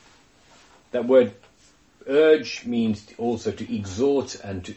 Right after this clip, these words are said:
encourage. It's got all those diff-, uh, difference, uh, a difference of, uh, connotations. We urge you, brothers, admonish the idle,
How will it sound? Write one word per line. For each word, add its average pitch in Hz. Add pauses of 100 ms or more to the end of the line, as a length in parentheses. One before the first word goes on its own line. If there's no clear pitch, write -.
encourage. 160
It's 107
got 110
all 120
those 98
diff-, -
uh, 92
difference, 82
uh, 85 (600)
a 92
difference 87
of, -
uh, 85
connotations. 90 (320)
We 147
urge 190
you, 135
brothers, 104 (560)
admonish 139 (760)
the 120
idle, 98